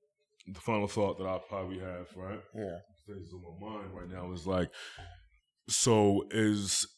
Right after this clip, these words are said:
Speaker 1: after what we spoke about,
Speaker 2: Yeah.
Speaker 1: is there such a thing as trying to secure a legacy? 'Cause people talk about, like, um, again, I use Nip Hussle 'cause I saw his,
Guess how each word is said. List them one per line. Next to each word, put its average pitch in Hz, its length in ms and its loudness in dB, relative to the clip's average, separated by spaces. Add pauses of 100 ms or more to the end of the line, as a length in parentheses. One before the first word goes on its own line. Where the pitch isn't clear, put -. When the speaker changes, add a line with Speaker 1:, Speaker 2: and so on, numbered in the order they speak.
(500)
Speaker 1:
after 123 280 2
what 117 140 6
we 147 100 0
spoke 127 300 6
about, 78 320 -4 (180)
Speaker 2:
Yeah. 87 280 -6 (300)
Speaker 1:
is 107 200 2
there 104 100 6
such 139 300 2
a 113 60 2
thing 82 540 -2 (260)
as 80 360 -2
trying 98 280 2
to 90 100 -8
secure 87 580 -2 (220)
a 92 60 -6
legacy? 90 500 -6 (920)
'Cause 82 120 -4
people 127 180 -2
talk 113 240 2
about, 95 320 2
like, 95 300 0
um, 87 460 0 (120)
again, 101 520 0 (1000)
I 90 80 -4
use 92 220 -4
Nip 92 120 -4
Hussle 90 300 -6
'cause 85 140 -8
I 82 180 -4
saw 82 280 -2
his, 80 400 -12